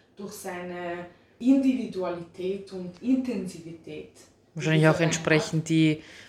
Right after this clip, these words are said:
Speaker 2: äh, Präsenz, die er aufbringt.
Speaker 1: Genau,
Speaker 2: Mhm.
Speaker 1: also so eine Flasche kostet so zwischen zwanzig bis vierzig Euro.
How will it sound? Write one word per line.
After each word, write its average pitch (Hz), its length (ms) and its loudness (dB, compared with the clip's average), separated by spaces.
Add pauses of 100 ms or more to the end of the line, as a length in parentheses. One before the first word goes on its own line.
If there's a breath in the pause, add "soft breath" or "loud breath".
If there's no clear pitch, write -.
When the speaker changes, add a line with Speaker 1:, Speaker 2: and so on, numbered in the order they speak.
(140 loud breath)
Speaker 2:
äh, 156 220 4
Präsenz, 165 580 6
die 170 120 0
er 147 180 6
aufbringt. 147 720 -2
Speaker 1:
Genau, 208 280 -6
Speaker 2:
Mhm. 165 260 2
Speaker 1:
also 208 220 -4 (340)
so - 160 -14
eine 208 180 -8
Flasche 190 400 -6
kostet 208 400 -8
so 202 140 -14
zwischen 196 680 -8 (440)
zwanzig 190 480 -6
bis - 200 -12
vierzig 208 500 -12
Euro. 226 520 -4